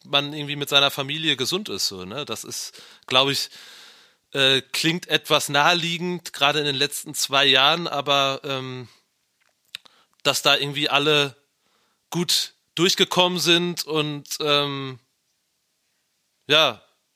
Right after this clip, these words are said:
dass, dass man sich auch so über Wasser hält und, äh, nicht alle Dinge irgendwie für selbstverständlich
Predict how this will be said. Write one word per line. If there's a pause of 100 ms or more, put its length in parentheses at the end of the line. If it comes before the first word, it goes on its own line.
(180)
dass, (580)
dass
man
sich
auch
so
über
Wasser
hält
und,
äh, (1000)
nicht
alle
Dinge
irgendwie
für
selbstverständlich